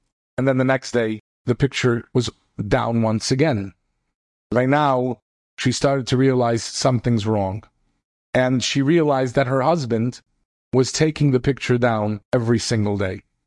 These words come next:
And she couldn't understand it. He was a prince of a person. He had midas beyond, beyond. He was the most sensitive, kind, and caring individual, an incredible husband. Why would he do this?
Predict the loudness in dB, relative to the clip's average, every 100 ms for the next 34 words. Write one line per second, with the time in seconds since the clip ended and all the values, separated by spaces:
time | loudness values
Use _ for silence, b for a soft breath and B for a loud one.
0 | _ -4 -2 0 0 2 2 0 0 0
1 | 0 -4 -10 _ _ _ -2 0 -2 -2
2 | 0 2 0 -4 -2 -2 0 0 0 -6
3 | -8 _ -2 0 0 0 2 2 2 0
4 | 0 -6 -2 0 0 2 0 0 0 -2
5 | -2 -6 -14 _ _ -2 0 2 0 -2
6 | 0 2 2 0 -2 -2 -2 0 2 2
7 | -2 -2 0 0 0 0 0 -2 -2 -2
8 | -4 -6 _ _ 0 0 2 2 2 0
9 | 2 0 0 -2 -4 -4 _ _ _ _
10 | -2 0 2 2 2 2 0 -2 -6 -12